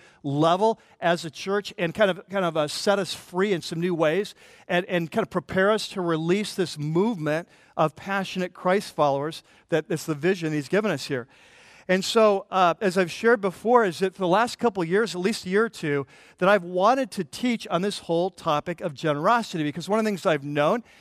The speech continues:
is that if we're gonna move into our future, if we're gonna unleash this movement,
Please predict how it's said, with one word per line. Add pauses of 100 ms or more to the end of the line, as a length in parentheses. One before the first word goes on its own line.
(140)
is
that
if
we're
gonna
move
into
our
future,
if
we're
gonna
unleash
this
movement,